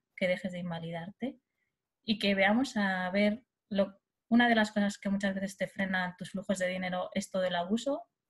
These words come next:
que has acumulado en tu cuerpo y en tu vida y lo has hecho cotidiano y lo has hecho normal. Así es que mañana tenemos un ratito en esta clase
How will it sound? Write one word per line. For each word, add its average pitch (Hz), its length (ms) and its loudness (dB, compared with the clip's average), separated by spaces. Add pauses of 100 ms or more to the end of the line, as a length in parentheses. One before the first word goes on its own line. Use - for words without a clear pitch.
(240)
que 196 100 -2
has 180 120 -4
acumulado 175 680 -6
en 175 100 -14
tu - 120 -16
cuerpo 175 320 -8
y 175 40 -6
en 170 120 -8
tu 170 120 -12
vida 180 380 -4 (580)
y 202 100 -2
lo 196 80 4
has 185 100 -2
hecho 190 180 -8
cotidiano 180 560 -4
y 214 40 0
lo 208 60 0
has 190 120 -6
hecho - 160 -10
normal. 170 420 -2 (1700)
Así 214 180 6
es 226 60 0
que 240 80 4
mañana 220 320 10
tenemos 208 300 6
un 214 80 8
ratito 208 300 4
en 196 100 2
esta 196 220 0
clase 190 600 -2